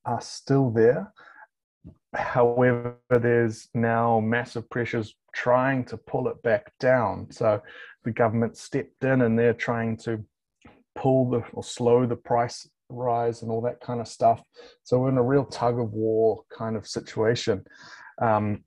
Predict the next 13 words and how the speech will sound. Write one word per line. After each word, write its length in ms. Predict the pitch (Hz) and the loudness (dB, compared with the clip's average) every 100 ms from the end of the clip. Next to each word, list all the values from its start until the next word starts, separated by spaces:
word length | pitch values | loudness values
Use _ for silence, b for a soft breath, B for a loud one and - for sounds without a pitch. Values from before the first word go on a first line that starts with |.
| B B _ - | B B _ -4
and 140 | 110 | -2
I 160 | 104 113 - _ | 0 -4 -10 _
think 240 | 151 - - | 0 0 -4
from 220 | 127 113 | -2 2
my 160 | 117 | 2
mind, 440 | 123 110 107 104 - _ - | 2 0 -2 -8 -14 _ -4
we, 160 | 117 - _ _ _ - | -4 -4 _ _ _ -4
like, 300 | 95 - _ _ _ | -4 -4 _ _ _
the, 120 | 113 - _ | -6 -6 _
the 140 | 127 120 | -8 -4
fundamental 720 | - 135 135 123 127 123 104 | 0 2 2 2 0 -2 -4
basics 520 | 110 113 - 107 - | -2 -4 -4 -12 -10
of 120 | 101 | -12